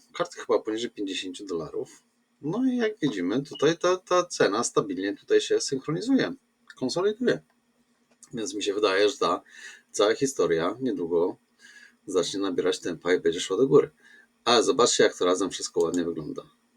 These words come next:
O. Pierwsze, drugie i trzecie. Co nie?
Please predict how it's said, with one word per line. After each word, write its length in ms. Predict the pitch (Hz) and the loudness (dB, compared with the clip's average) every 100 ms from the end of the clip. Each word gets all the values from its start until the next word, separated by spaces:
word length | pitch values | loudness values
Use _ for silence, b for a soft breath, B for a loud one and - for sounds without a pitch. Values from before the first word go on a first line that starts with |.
| _ _ _ - | _ _ _ -10
O. 200 | - - _ _ _ _ _ _ _ _ _ _ _ _ _ _ | -10 -10 _ _ _ _ _ _ _ _ _ _ _ _ _ _
Pierwsze, 440 | 107 110 - - - _ | 4 4 2 -4 -6 _
drugie 460 | - 98 92 - - - | -4 -2 0 0 -2 -6
i 60 | |
trzecie. 460 | 90 - - - 90 _ - | -6 -6 -6 -8 -10 _ -4
Co 120 | 117 | 2
nie? 180 | 160 | 2